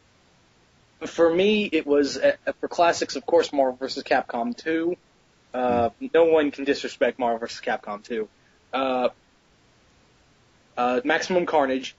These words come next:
Speaker 1: and I'm one of those people, Chris, that has not been able to beat Maximum Carnage. <laughs>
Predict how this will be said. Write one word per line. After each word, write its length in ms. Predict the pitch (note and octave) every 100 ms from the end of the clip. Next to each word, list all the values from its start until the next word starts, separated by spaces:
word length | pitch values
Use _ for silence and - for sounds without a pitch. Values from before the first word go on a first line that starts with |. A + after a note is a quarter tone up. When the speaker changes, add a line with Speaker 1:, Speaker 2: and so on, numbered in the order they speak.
| -
Speaker 1:
and 200 | C3+ C3
I'm 200 | C3+ D3+
one 120 | D3+
of 60 | D#3
those 160 | C#3+ C3+
people, 380 | D3 C#3+ C3+
Chris, 380 | B2 C#3+ C3 -
that 280 | C3 A#2 A#2 _ -
has 280 | C#3 C#3+ B2
not 220 | C3 B2
been 80 | C3+
able 220 | C3 B2+
to 60 | B2
beat 220 | B2+ B2
Maximum 360 | B2 - C3 B2+
Carnage. 520 | C3 A#2+ C#3+ - - _ _ _ -
<laughs> 80 | -